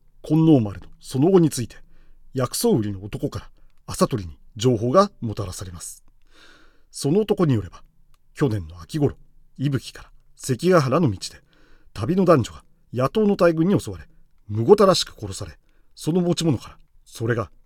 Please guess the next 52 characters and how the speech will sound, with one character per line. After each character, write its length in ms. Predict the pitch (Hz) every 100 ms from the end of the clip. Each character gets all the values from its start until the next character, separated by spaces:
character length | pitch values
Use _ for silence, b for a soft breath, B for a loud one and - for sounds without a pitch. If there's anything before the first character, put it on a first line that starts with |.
| -
常 260 | 110 -
盤 80 | 185
と 160 | 165 135 _
金 260 | - 190 220
王 100 | 208
丸 180 | 113 101
で 100 | 98
あ 40 |
っ 60 | 101
た 160 | - - - -
と 180 | 127 101 _ _
分 140 | 123 123
か 80 |
っ 40 | 139
た 120 | -
と 120 | -
の 140 | 196 107 -
こ 120 | 120
と 80 | 113
で 100 | 95
し 80 | -
た。 140 | - - _ - b b b b b -
盗 200 | 127 185
賊 220 | 202 185
の 80 | 156
仕 140 | 156
業 180 | 139 127
に 100 | 117
し 60 |
て 80 | -
は、 140 | 90 - _ - -
持 160 | 117
ち 120 | 120 156
物 200 | 135 98
や 120 | - _ -
衣 140 | 147
類 100 | 139
が 160 | 101 - - _
そ 200 | - 139
の 80 | 196
ま 120 | 214
ま 80 | 165
だ 100 | 107
っ 20 |
た 140 | -
の 80 | 139
は 80 | 92
い 80 | 92
ぶ 100 | 101
か 80 |
し 120 | 107
い。 100 | -